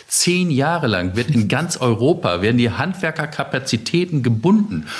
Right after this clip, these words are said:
Und der deutsche Traum, wir könnten dann uns diese ausländischen Kapazitäten aus anderen E-U-Ländern hierher holen,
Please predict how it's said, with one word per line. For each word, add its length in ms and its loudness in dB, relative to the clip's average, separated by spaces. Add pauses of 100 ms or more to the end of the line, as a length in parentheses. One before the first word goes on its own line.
(180)
Und 160 2
der 80 2
deutsche 460 0
Traum, 460 0
wir 100 -2
könnten 400 0
dann 160 0
uns 240 -2
diese 320 0
ausländischen 640 0
Kapazitäten 880 -2
aus 160 -2
anderen 300 0
E-U-Ländern 580 0
hierher 320 0
holen, 180 0